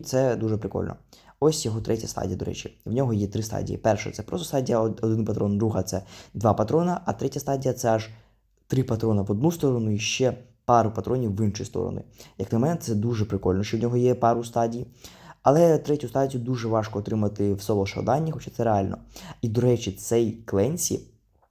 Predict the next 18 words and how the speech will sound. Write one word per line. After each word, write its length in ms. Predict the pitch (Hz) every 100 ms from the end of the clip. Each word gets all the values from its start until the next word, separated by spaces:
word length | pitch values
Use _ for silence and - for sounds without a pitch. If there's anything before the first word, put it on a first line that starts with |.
| - -
з 340 | 131 110 135 135
чотирьох 480 | - - 123 123 104 - -
уль-, 220 | 110 101 107 -
чотирьох 360 | - 110 113 110 -
ульт 320 | 127 143 - _ _ _ -
знищує 640 | 104 117 139 - 165 185 - -
одного 500 | 117 104 113 120 -
гігантського 640 | 104 101 101 101 101 104 101
робота. 380 | 101 95 - - - - _ _ -
Просто 260 | 143 143
подивіться 580 | - - 135 135 131 123
на 80 | 123
цей 160 | 117
гігантський 600 | 113 113 120 110 107 110
урон, 220 | 113 113 110
це 60 |
ж 60 | 117
капець. 420 | 110 - 104 -